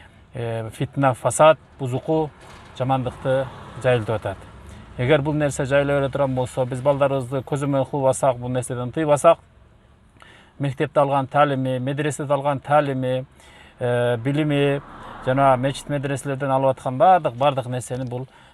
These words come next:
нерсе жууп кетмей болду. Э, биз кыздарыбыз үйдө отурат дейбиз, балабыз үйдөн чыкпайт дейбиз. Бирок үйдүн ичинде, э, бүт дүйнөнү кыдырып келип аткан менен ишибиз жок. Ошондуктан ушул нерсеге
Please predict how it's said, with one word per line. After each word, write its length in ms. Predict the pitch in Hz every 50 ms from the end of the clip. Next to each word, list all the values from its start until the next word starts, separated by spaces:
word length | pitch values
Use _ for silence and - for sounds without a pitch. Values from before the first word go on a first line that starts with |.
| _ _
нерсе 280 | - 117 113 - - 120
жууп 260 | 110 117 127 123 107 -
кетмей 280 | 123 - - 123 117
болду. 300 | 107 110 107 104 101 104 92 - - - - - - - - - - - -
Э, 340 | 127 120 120 117 117 117 117
биз 300 | 120 135 131 - - - - - - - - - - - -
кыздарыбыз 520 | 135 131 143 147 139 143 147 147 131 -
үйдө 240 | 143 143 131 143 143
отурат 320 | 139 - 151 147 135 127 -
дейбиз, 440 | 139 135 131 127 127 127 123 - 131
балабыз 380 | 131 151 156 139 139 139 135
үйдөн 200 | 139 139 139 139
чыкпайт 380 | 131 - - - 151 143 131 -
дейбиз. 360 | - 135 131 127 131 127 - -
Бирок 300 | 131 131 135 143 160 - - - - - - - _ - - - _ -
үйдүн 320 | 135 135 135 135 151 147 139
ичинде, 460 | - - 147 147 143 147 151 160 165 - _ _ _ _ _ _ _ _ _
э, 340 | 123 120 117 117 117 120 120
бүт 160 | 127 147 135 127
дүйнөнү 420 | 151 147 147 139 139 135 139 143 143 139 - - - - - - - - - - -
кыдырып 320 | - 135 127 139 135 123 -
келип 180 | 139 131 131
аткан 300 | 127 - - 135 127 123
менен 320 | 123 123 123 123 127 135 131 - _ _ _ -
ишибиз 340 | 135 - - 131 123 110 -
жок. 180 | - 117 110 - _ - - _ _ _ _ _ -
Ошондуктан 560 | 135 123 - 135 131 120 - - 135 127 127
ушул 180 | 123 - 131
нерсеге 480 | 127 123 113 - - 123 123 123 120